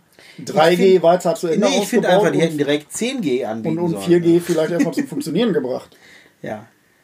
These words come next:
Speaker 1: Weil
Speaker 2: Jetzt
Speaker 1: du konntest ja nicht mehr von A nach B fahren ohne, also konntest, äh,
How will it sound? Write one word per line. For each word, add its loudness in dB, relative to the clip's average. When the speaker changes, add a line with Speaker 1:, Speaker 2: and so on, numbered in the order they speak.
Speaker 1:
Weil 4
Speaker 2:
Jetzt 2
Speaker 1:
du -4
konntest 0
ja 2
nicht -4
mehr 0
von -6
A -4
nach 0
B -2
fahren 0
ohne, -2
also -6
konntest, -4
äh, -8